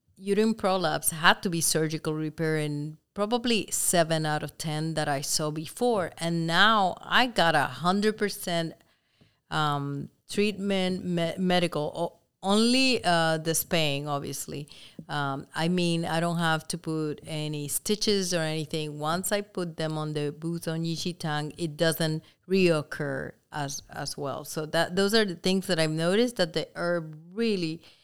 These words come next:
works well. And can you use Buzon Yichi Tang for other things? Yes, you can. How about those geriatric dogs that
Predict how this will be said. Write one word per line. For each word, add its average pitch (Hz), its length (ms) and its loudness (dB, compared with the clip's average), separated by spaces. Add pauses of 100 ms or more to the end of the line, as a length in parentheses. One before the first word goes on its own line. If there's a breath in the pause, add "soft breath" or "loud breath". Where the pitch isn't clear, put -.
(480 soft breath)
works 165 680 0
well. 165 600 -2 (1120)
And 180 340 4 (540 soft breath)
can 294 440 2
you 214 380 0
use 185 520 -4
Buzon 180 640 0
Yichi 170 340 0
Tang 147 560 -2
for - 280 -8
other 156 300 -4
things? 175 640 -4
Yes, 139 380 -8
you 170 80 -6
can. 208 380 -2 (800 soft breath)
How 254 240 2
about 220 320 6
those 160 280 0 (100)
geriatric 156 840 -4
dogs 143 540 -2
that 147 400 -4